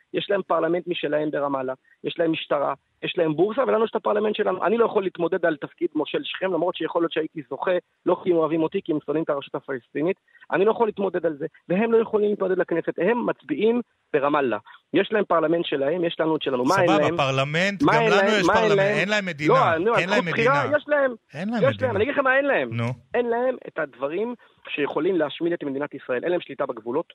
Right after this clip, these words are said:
Speaker 1: אין להם אפשרות ל-, לעשות בריתות ולהביא טנקים וחיל אוויר וכור גרעיני, אין להם מדינה, זה מה שאין להם. ולכן אתם שואלים אותי, כראש מועצה אזורית שומרון, כאזרח המדינה שמתנגד, היה מעדיף דברים אחרים. אבל במצב היום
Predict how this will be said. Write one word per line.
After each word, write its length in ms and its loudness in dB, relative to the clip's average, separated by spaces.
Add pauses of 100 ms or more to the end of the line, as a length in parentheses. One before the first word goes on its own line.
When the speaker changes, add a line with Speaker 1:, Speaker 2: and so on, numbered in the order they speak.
(400)
Speaker 1:
אין 120 4
להם 240 2 (120)
אפשרות 420 -2
ל-, 180 0
לעשות 260 -4
בריתות 300 -6
ולהביא 320 -2
טנקים 400 -2 (260)
וחיל 220 -2
אוויר 420 0
וכור 320 -2
גרעיני, 380 0 (320)
אין 120 4
להם 220 2
מדינה, 380 2 (220)
זה 160 0
מה 80 0
שאין 280 0
להם. 160 -2
ולכן 240 2
אתם 100 -6
שואלים 300 0
אותי, 340 0 (320)
כראש 320 2
מועצה 200 2
אזורית 240 -2
שומרון, 240 0
כאזרח 360 0
המדינה 300 0
שמתנגד, 540 0
היה 100 4
מעדיף 280 2
דברים 200 0
אחרים. 360 0 (360)
אבל 100 2
במצב 320 2
היום 240 4